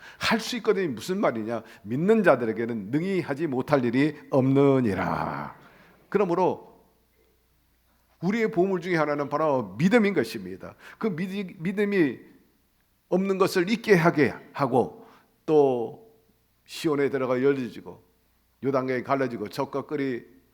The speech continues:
흐른 가나안 땅에 이르게 되는데 여러분들이 그렇게 되기를 주의 이름으로 축원합니다. 그분이 일을 하시기 때문에 그리고 성령을 우리에게 보내신 이유는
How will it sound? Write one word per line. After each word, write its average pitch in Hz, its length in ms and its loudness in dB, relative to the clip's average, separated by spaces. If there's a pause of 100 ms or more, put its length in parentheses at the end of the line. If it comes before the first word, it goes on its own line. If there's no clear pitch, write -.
(120)
흐른 127 420 -8
가나안 123 380 -4
땅에 120 200 -4
이르게 123 420 -4
되는데 104 500 -4 (300)
여러분들이 143 500 4
그렇게 156 280 2
되기를 127 340 0
주의 117 200 0
이름으로 95 420 -2
축원합니다. 101 840 -6 (760)
그분이 202 440 0
일을 180 220 0
하시기 160 300 -4
때문에 156 380 -4 (1700)
그리고 131 300 2
성령을 143 680 2 (160)
우리에게 147 300 2
보내신 135 440 -2
이유는 135 580 -4